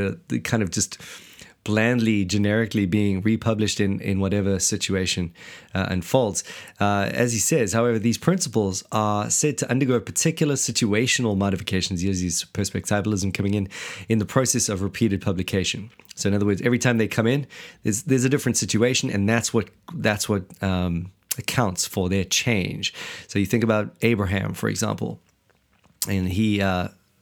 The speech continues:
you know, um, Genesis, um, twelve gets the promise, uh, Genesis fifteen makes the covenant,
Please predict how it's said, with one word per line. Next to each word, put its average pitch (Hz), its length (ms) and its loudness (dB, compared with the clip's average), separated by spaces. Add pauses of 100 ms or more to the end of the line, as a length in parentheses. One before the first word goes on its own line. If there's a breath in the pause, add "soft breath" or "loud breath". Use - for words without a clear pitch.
you 104 100 -4
know, 98 200 -2 (160)
um, 90 420 -2
Genesis, 104 640 0 (720 loud breath)
um, 95 600 0
twelve 127 340 2
gets 104 200 -2
the - 60 -10
promise, 123 480 0
uh, 131 300 -4
Genesis 104 440 -2
fifteen 110 600 0
makes 107 200 -2
the - 60 -8
covenant, 113 600 0